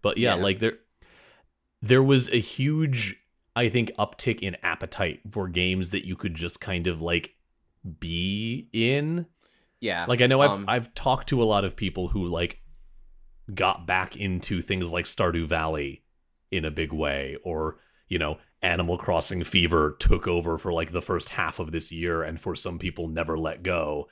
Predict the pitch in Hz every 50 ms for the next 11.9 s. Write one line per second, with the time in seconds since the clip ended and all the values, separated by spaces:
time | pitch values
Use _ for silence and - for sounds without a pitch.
0 | _ _ _ _ _ - 135 - - - 139 104 - - - _ _ _ _ _
1 | _ _ - 107 92 92 92 92 92 90 - - _ _ _ _ _ _ _ _
2 | _ _ _ _ _ _ _ _ _ _ 107 107 104 - - 139 135 147 - 131
3 | 123 110 - _ - 104 95 101 95 101 104 - - 98 95 92 87 85 85 82
4 | 80 78 - - _ _ _ _ _ _ _ _ _ _ _ _ _ _ _ _
5 | _ _ _ _ _ _ _ _ _ _ _ _ _ _ - 131 147 226 220 175
6 | 135 104 110 92 - - - - - 90 82 82 85 92 95 98 98 - 123 101
7 | 104 107 - 104 110 101 98 - - - _ _ _ - 135 139 131 131 120 113
8 | 113 101 107 98 101 85 - 104 95 90 90 87 - 90 - - 98 90 85 82
9 | 82 78 90 87 - - 95 87 87 85 82 85 76 92 87 80 87 85 87 -
10 | _ 92 92 87 90 - _ - - - 90 85 82 82 78 80 78 85 87 85
11 | 82 80 80 80 76 78 82 87 85 80 76 78 87 85 82 82 80